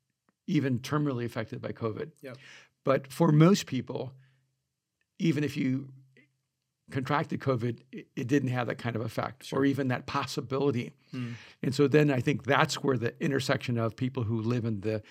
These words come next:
Speaker 1: illusion of security are, were more affected 'cause
Speaker 2: Yeah.
Speaker 1: they're so afraid.
Speaker 2: Yeah, that's, that's amazing.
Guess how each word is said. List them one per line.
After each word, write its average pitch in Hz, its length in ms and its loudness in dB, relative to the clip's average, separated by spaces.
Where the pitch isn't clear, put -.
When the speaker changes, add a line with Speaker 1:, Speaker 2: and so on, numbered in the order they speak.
Speaker 1:
illusion 120 420 -4
of 110 220 -6
security 110 600 -6
are, 123 100 0
were 120 260 -4
more 117 220 -2
affected 110 420 -4
'cause - 100 -10
Speaker 2:
Yeah. 123 40 -4
Speaker 1:
they're 117 80 -2
so 117 180 -8
afraid. - 400 -12
Speaker 2:
Yeah, 123 420 -6
that's, 131 300 -12
that's 139 200 -12
amazing. 120 500 -8